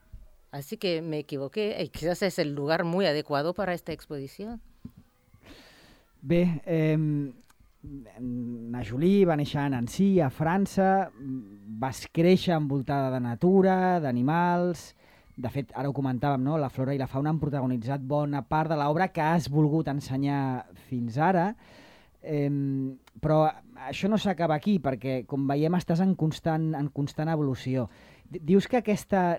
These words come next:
Speaker 2: recerca de captar el moviment en les teves obres va començar amb na Valeria del Vecchio. Ens pots explicar com, com va ser aquella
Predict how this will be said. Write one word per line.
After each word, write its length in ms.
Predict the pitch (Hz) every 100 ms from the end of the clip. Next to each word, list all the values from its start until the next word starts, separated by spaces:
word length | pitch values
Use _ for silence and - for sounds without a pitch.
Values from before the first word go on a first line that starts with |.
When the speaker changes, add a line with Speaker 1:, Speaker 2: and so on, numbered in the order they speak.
| 156
Speaker 2:
recerca 720 | - 147 - 196 202 170 165
de 140 | 143
captar 400 | 135 139 - 185
el 60 | 190
moviment 720 | 185 165 139 135 185 175 165 185 - _ -
en 160 | 120 120
les 100 | 107
teves 240 | 143 147 143
obres 340 | 175 165 170 165
va 80 | 160
començar 400 | 185 175 156 165
amb 80 | 190
na 80 | 180
Valeria 400 | 147 156 196 196
del 220 | 139 123
Vecchio. 460 | 135 190 - 311 269
Ens 80 |
pots 240 | - 180 262
explicar 560 | - - 147 - 120
com, 300 | 156 240 175 143
com 240 | 147 139
va 80 | 120
ser 220 | - 131
aquella 480 | 185 170 143 127 117